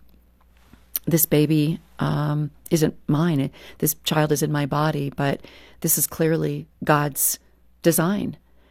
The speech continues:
I'm not happy about it. I'm angry about it. I don't know how on earth I'm going to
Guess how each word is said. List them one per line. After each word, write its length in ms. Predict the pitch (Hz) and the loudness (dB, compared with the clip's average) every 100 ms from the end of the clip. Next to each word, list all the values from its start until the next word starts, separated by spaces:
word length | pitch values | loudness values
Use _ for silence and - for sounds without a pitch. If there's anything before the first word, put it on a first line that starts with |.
| _ _ - | _ _ 0
I'm 160 | 170 165 | 4 4
not 160 | 160 | 2
happy 260 | 160 160 196 | -2 0 0
about 260 | 196 196 226 | 2 0 0
it. 140 | - - _ _ _ _ _ _ - | -4 -10 _ _ _ _ _ _ -2
I'm 160 | 160 151 | -2 2
angry 400 | 156 170 180 190 | 2 4 4 0
about 300 | 185 180 196 | 0 0 -2
it. 200 | 220 - - _ _ _ - | -2 -8 -20 _ _ _ 2
I 60 | 160 | 4
don't 240 | 175 - | 6 4
know 120 | 160 | 0
how 580 | 156 - - 175 180 190 | -2 -6 -2 0 0 0
on 220 | - 156 - | -2 -4 -2
earth 380 | 156 185 - - - - - - | 0 0 -4 -12 -20 -20 -18 -2
I'm 140 | 165 | -2
going 220 | 151 151 156 | 2 0 0
to 260 | 170 147 | 0 -2